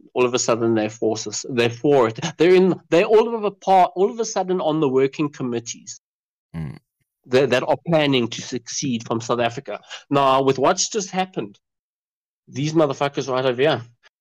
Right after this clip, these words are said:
Speaker 1: you're gonna, you'd think the American delegates are not, uh, talking to, to this dude over here. Just last, uh, just this week,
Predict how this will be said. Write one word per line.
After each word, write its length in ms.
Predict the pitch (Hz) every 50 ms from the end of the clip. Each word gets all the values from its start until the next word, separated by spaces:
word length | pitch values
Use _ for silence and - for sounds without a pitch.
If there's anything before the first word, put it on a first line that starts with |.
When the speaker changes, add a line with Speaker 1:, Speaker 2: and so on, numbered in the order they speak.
| _ _ _ -
Speaker 1:
you're 120 | 127 123
gonna, 240 | 131 131 127 131 120
you'd 220 | 120 135 135 -
think 240 | - - 208 202 196
the 80 | 190 165
American 680 | 160 165 175 180 180 185 - 165 156 156 151 147 139
delegates 500 | 139 151 156 170 185 180 175 165 - -
are 100 | 156 143 147
not, 160 | 151 147 -
uh, 320 | 170 139 135 135 135 135 135 - -
talking 240 | 156 147 - 165 147
to, 220 | - - 143 135 127 _ -
to 100 | - 139
this 180 | 127 151 170 -
dude 260 | - - 156 147 139
over 200 | 143 147 139 143
here. 220 | 156 175 151 120 120 - _ _ _ _ _ _ _ -
Just 240 | - 208 226 220 -
last, 460 | 185 175 175 180 170 170 - - -
uh, 260 | 139 131 127 127 123 120
just 240 | - 202 202 - -
this 180 | 170 170 - 185
week, 300 | 170 117 - - -